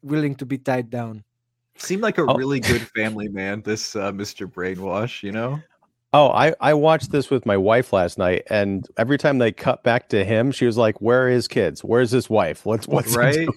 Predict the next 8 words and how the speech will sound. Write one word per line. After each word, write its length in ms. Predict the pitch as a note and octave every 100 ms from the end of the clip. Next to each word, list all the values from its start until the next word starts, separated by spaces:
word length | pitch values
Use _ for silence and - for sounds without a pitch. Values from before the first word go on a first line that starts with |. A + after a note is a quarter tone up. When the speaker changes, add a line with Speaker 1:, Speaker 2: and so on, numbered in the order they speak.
| - -
Speaker 3:
doing?" 120 | -
<laughs> 460 | G3 - F3 F#3+ - F3+
Speaker 2:
I, 80 | D#3
I 20 | G3
Speaker 1:
This 260 | G#3+ D#3+
Speaker 2:
like, 120 | C#3+
Speaker 1:
guy 400 | C3+ G3+ G3+ G#3 - - C3+
Speaker 2:
same. 540 | A#2+ A2 G2+ B2